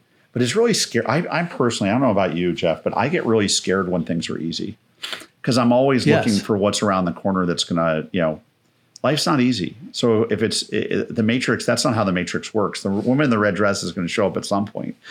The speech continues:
Speaker 1: And, and so you have to,
Speaker 2: <laughs>
Speaker 1: you have to sort of, um, find that balance, right?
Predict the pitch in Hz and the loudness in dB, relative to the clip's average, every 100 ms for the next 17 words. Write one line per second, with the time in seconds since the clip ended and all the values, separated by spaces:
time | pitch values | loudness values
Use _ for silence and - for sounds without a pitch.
0 | - - - 120 113 107 - 104 98 117 | -14 -14 -4 0 0 0 0 -2 2 2
1 | 110 127 135 127 101 92 - - 135 - | 2 2 2 2 2 0 -2 -4 -8 -10
2 | _ - 117 127 127 135 117 - 123 110 | _ -2 0 2 0 2 2 2 2 2
3 | 87 98 95 95 90 87 90 - 92 127 | 0 -2 0 0 0 -2 -4 -6 -6 -2
4 | 117 104 87 73 87 98 78 - - - | 0 0 -2 -2 -2 0 -2 -4 -6 -8
5 | _ - 92 92 90 | _ -4 0 0 -2